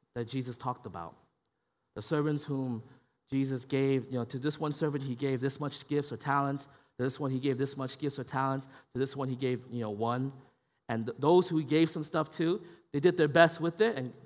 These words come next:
Jesus gave them the same affirmation, the same praise. But for the one who decided to stay silent, for the one who kinda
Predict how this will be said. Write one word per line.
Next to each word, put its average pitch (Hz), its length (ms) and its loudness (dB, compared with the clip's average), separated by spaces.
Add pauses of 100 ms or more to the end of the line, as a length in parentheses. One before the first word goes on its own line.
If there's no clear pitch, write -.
Jesus 147 260 0
gave 160 160 2
them 156 60 -2
the 147 60 -2
same 160 380 0 (420)
affirmation, 147 560 2
the 156 60 -8
same 151 200 -4
praise. 165 400 -2 (280)
But 135 120 -8
for 139 80 -6
the 131 120 -2
one 190 500 2 (360)
who 147 400 2 (180)
decided 170 560 2
to 135 80 -6
stay 127 220 -6
silent, 170 640 -2 (420)
for 147 60 -4
the 135 100 -2
one 156 280 2
who 160 140 0
kinda 147 320 -2